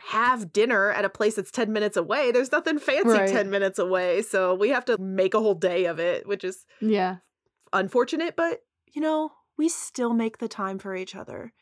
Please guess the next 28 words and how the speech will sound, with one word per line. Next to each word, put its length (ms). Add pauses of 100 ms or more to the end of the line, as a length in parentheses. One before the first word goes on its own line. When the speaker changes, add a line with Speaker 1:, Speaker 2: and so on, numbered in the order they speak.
(440)
Speaker 1:
you 100
know. 160
Speaker 2:
You 80
hook 240
up 140
the 80
wagons 560
to 100
the 120
horses 880
and 200
you 100
load 320
up 200
rations 920
for 180
the 120
trek 420
into 220
town. 600
Speaker 1:
Kinda 360
feels 320
Speaker 2:
And 100
Speaker 1:
that 60
Speaker 2:
you 60
Speaker 1:
way 60
Speaker 2:
buy 140
your 80